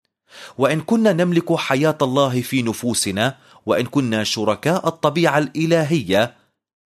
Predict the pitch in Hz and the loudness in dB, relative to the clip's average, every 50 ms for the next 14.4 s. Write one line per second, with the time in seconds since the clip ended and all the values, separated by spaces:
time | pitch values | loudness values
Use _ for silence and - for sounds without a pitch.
0 | _ _ 80 82 98 131 151 120 110 107 82 - - - 127 123 117 - 131 127 | _ _ -6 -2 0 0 2 2 0 -2 -2 -2 -4 -2 -2 -2 0 0 -2 -2
1 | - - 196 180 139 - - 95 90 87 87 85 - - 95 82 76 107 107 - | 0 0 2 2 2 0 0 -2 -2 0 -2 -4 -2 -2 -4 -2 0 -2 -2 0
2 | - 113 107 101 101 101 101 95 - _ _ _ _ _ - 98 - - - 80 | 0 0 0 2 2 2 0 0 -4 _ _ _ _ _ -10 -8 -6 -6 -8 -6
3 | 69 95 92 - 101 92 82 87 87 - - 80 - - - - _ _ _ _ | -6 -8 -6 -4 -6 -4 -4 -2 -2 -2 -2 -4 -10 -12 -20 -20 _ _ _ _
4 | _ _ _ _ _ _ _ _ _ _ _ _ _ _ _ _ _ - 101 95 | _ _ _ _ _ _ _ _ _ _ _ _ _ _ _ _ _ -2 -2 0
5 | 85 107 123 117 - - 98 101 95 92 - - 104 113 - - 143 143 143 127 | 0 0 0 0 -2 0 0 0 -2 -2 0 0 0 0 0 0 0 0 0 2
6 | - 147 139 123 139 139 135 135 143 135 - - _ - - _ _ 143 139 120 | 2 0 2 4 4 2 4 2 0 -2 -2 -12 _ -20 -20 _ _ 2 4 4
7 | 120 120 120 120 - _ _ _ _ 127 131 123 113 107 104 104 98 - - - | 4 2 2 -2 -6 _ _ _ _ -2 -2 0 -2 -4 -4 -4 -2 -2 -2 -2
8 | 110 98 87 87 104 98 95 92 - _ _ _ _ _ 104 101 85 90 90 82 | -4 -6 -4 -2 0 0 0 -2 -4 _ _ _ _ _ -4 -2 -2 -2 -2 0
9 | 104 101 - - 95 98 92 85 76 - - _ _ _ _ _ _ _ _ _ | 0 0 0 0 -2 -4 -2 -6 -8 -10 -12 _ _ _ _ _ _ _ _ _
10 | _ _ _ _ _ _ _ _ _ - 120 117 180 233 233 180 175 156 156 160 | _ _ _ _ _ _ _ _ _ -4 -2 0 2 0 2 2 0 0 2 0
11 | 147 135 156 147 151 147 - - 147 165 196 185 - 180 170 165 160 170 175 165 | 0 0 2 0 0 0 0 0 2 2 2 2 2 0 0 2 2 2 2 2
12 | - - 226 208 143 98 101 95 95 90 - - - - - _ - 139 151 147 | 2 0 0 0 0 0 0 -2 -2 -2 -4 -12 -20 -20 -16 _ -2 -2 -2 0
13 | - 156 127 127 165 214 214 - - 170 156 - 139 110 - 117 101 87 85 85 | 0 0 2 2 2 2 2 2 0 -2 0 0 -2 -2 0 -2 -2 -2 -4 -6
14 | - - 95 82 73 78 69 | -4 -4 -6 -4 -4 -8 -8